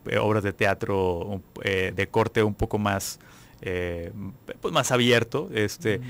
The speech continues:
Speaker 1: y él me señaló muchas cuestiones de ritmo, ¿no? Entonces, a partir de ahí empecé a tac, tac, tac, tac, o sea, eh, el proceso del guión tomó más o menos como dos años, pero
Speaker 2: Ujú.
Speaker 1: lo, a lo que voy es de que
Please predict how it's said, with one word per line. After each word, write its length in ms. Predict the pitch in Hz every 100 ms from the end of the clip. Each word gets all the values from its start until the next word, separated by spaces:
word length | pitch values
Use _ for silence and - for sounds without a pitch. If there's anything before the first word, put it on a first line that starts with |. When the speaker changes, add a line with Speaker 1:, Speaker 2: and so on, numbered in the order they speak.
| 151 -
Speaker 1:
y 120 | 123
él 60 | 135
me 80 |
señaló 320 | 131 117 113 117
muchas 240 | 123 -
cuestiones 380 | - - 110 104
de 100 | 101
ritmo, 360 | 117 117 98
¿no? 80 | 95
Entonces, 440 | 107 110 107 113 - - -
a 60 |
partir 340 | - 101 - 110
de 100 | 107
ahí 120 | 110
empecé 360 | 110 113 - 101
a 60 |
tac, 160 | - -
tac, 140 | -
tac, 140 | - -
tac, 120 | -
o 40 |
sea, 160 | 110 117 - -
eh, 180 | - -
el 100 | 165
proceso 320 | - 160 220 190
del 100 | 151
guión 140 | 160
tomó 160 | 139 131
más 160 | 120
o 60 | 117
menos 220 | 117 110
como 200 | 107 95
dos 220 | 107 -
años, 200 | 95 90 - - -
pero 160 | 135
Speaker 2:
Ujú. 80 | 117 135
Speaker 1:
lo, 260 | 139 151
a 40 | 151
lo 100 | 151
que 80 |
voy 180 | 175 170
es 80 | 151
de 120 | 131
que 180 | 123